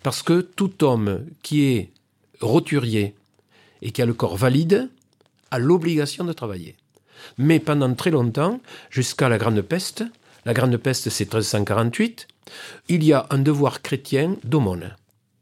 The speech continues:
C'est-à-dire que le chrétien doit faire l'aumône sans se poser la question.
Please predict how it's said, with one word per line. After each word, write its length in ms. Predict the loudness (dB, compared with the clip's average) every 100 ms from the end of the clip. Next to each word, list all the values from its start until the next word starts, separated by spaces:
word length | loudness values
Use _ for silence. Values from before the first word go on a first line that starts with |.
| -10
C'est-à-dire 480 | -4 2 2 2 0
que 260 | 0 0 0
le 120 | -4
chrétien 380 | -4 -4 -4 -4
doit 140 | -4
faire 240 | -2 0 2
l'aumône 360 | 2 2 2
sans 220 | -2 -4 -4
se 160 | -4
poser 240 | -2 -2 0
la 100 | -2
question. 400 | -6 -6 -6